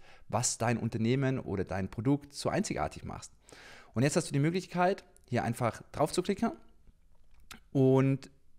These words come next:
dann gibt's diesen Button hier, der heißt Block kopieren.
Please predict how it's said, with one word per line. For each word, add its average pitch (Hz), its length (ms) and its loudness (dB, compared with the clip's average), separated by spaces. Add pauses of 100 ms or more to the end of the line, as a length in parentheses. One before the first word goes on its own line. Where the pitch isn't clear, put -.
(1120)
dann 117 160 2
gibt's 190 200 -2
diesen 120 180 0
Button 120 320 0
hier, 135 340 4 (320)
der 120 100 0
heißt 123 260 0
Block 135 240 -2
kopieren. 202 500 0